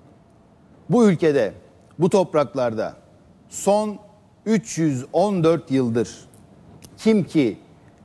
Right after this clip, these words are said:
yerleşik yapıların tekerine çomak sokmuştur, bu sadrazam da olabilir,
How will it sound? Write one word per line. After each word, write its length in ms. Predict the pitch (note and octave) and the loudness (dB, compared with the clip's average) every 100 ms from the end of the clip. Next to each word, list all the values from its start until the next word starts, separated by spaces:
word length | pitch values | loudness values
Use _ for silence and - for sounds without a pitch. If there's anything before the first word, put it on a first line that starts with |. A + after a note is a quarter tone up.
| - | -6
yerleşik 640 | A#2 D3 E3 D#3+ G#3 - | 0 2 2 -2 -4 -2
yapıların 540 | E3 C#3+ D3+ C#3 A#2+ G2 - - _ _ - _ - - - | -2 0 0 0 -2 -8 -14 -20 _ _ -20 _ -20 -20 -4
tekerine 480 | E3+ F3+ E3+ D3 | -2 2 2 0
çomak 320 | A#2+ D3+ F#3 - | -2 -2 -2 0
sokmuştur, 680 | D3+ - A#2+ - D3+ - - _ _ _ _ _ - | -2 -2 -10 -8 -10 -10 -20 _ _ _ _ _ -10
bu 80 | D#3 | -8
sadrazam 640 | - D#3 C#3+ D3 C3+ F3 D#3 | 0 0 2 0 0 0 2
da 40 | |
olabilir, 420 | C#3+ C3 B2+ C#3 | 2 0 -2 -6